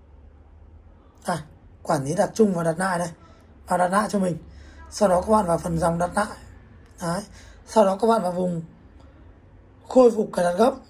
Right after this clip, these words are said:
nhá, khôi phục cài đặt gốc. Vào đây. Nếu như nó cho cái phần khôi phục cài đặt gốc này, nó hiện như thế này thì được nhá. Và các bạn chạm vào đây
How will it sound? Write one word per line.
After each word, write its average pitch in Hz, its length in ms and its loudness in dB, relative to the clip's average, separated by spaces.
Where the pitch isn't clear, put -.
nhá, 214 120 0
khôi 240 220 2
phục 180 140 -8
cài 175 140 -4
đặt 175 60 -2
gốc. 226 220 0
Vào 165 140 0
đây. 185 140 0
Nếu 214 300 6
như 285 260 6
nó 220 100 4
cho 226 400 4
cái 214 80 -4
phần 196 260 0
khôi 233 160 2
phục 208 160 0
cài 185 100 -2
đặt 180 60 -4
gốc 254 180 4
này, 208 140 -6
nó 180 80 -2
hiện 262 300 6
như 220 180 6
thế 214 60 -2
này 190 160 0
thì 175 100 -6
được 170 200 0
nhá. 214 160 0
Và 180 120 2
các 185 60 -2
bạn 226 160 2
chạm 226 240 2
vào 175 80 -2
đây 190 160 -2